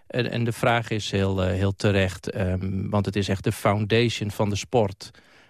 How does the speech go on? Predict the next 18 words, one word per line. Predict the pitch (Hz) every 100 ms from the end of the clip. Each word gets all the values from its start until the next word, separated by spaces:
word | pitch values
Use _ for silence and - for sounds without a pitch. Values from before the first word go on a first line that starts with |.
| _
Ehm, | - 110 104 101 98 101 101 98 98 104 -
ik | - 120
heb | 127
daar | 117 110
op |
zich | - 165 -
wel | 98
veel | - 117
vertrouwen | - - 107 104 120
in. | 135 196 233 _ _ _
Ehm, | - 107 98 98 98 -
maar | - 107
het | 110
wordt | 117 117
uitgevoerd | 117 127 - - 131 -
door | 120 113
veelal | 127 113 104
vrijwilligers. | - 117 110 113 95 107 135 -